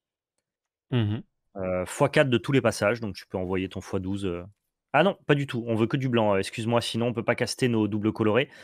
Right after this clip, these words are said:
Speaker 2: Donc tu mets que les passages blancs, blanc, noir, blanc, bleu. Pas
Speaker 1: C'est
Speaker 2: le,
Speaker 1: fait.
Speaker 2: pas, pas le Dimir. Quatre plages désertées, deux sanctuaires fracassés. Comme ça, on a le bon, euh, le bon nombre de plaines. En fait, le deck est vraiment mono blanc, splash bleu et noir.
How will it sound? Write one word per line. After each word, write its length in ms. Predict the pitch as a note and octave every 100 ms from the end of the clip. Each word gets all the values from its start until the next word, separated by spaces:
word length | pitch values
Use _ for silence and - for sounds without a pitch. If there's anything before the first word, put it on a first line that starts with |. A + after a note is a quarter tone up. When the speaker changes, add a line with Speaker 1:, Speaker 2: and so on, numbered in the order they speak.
| - -
Speaker 2:
Donc 120 | A2
tu 120 | -
mets 100 | A#2
que 100 | -
les 80 | F#3
passages 340 | E3+ D#3 D#3 B2
blancs, 200 | B2 A#2
blanc, 200 | G#2+ A#2+
noir, 180 | C3+
blanc, 140 | B2+ A#2+
bleu. 160 | G#2 F#2+ _ _
Pas 120 | - B2+
Speaker 1:
C'est 140 | A#2+
Speaker 2:
le, 720 | A2 A2 G#2 G2+ G2+ G2 F#2+
Speaker 1:
fait. 60 | F#2
Speaker 2:
pas, 140 | A#2+
pas 200 | A#2 C3+
le 100 | B2 A2+
Dimir. 320 | A2 F#2 - _ _ _ _ _ _ -
Quatre 180 | C#3
plages 180 | - C#3+
désertées, 800 | B2+ A2+ A#2+ - - D3 E3 F3+
deux 240 | C#3 G2+ C#3
sanctuaires 360 | C#3 B2+ A#2+
fracassés. 520 | - G#2+ G2+ - A2 _ _ _ _ _ _ _ _ _ _
Comme 100 | G2
ça, 140 | - G#2+
on 80 |
a 60 | G2+
le 80 | F#2
bon, 320 | G#2 G#2 G2
euh, 280 | F#2 F2+ F#2 F#2+ -
le 100 | G#2
bon 140 | G#2
nombre 160 | G2+ G2
de 60 |
plaines. 240 | F#2 A2 G2+
En 40 |
fait, 200 | - -
le 60 | A#2+
deck 180 | C3+ A#2+
est 40 |
vraiment 300 | G2 G#2+ A#2+
mono 200 | A#2 A2
blanc, 160 | G#2+ A#2
splash 280 | - G2+ F2+
bleu 140 | G2
et 40 | F#2+
noir. 280 | F#2+ G#2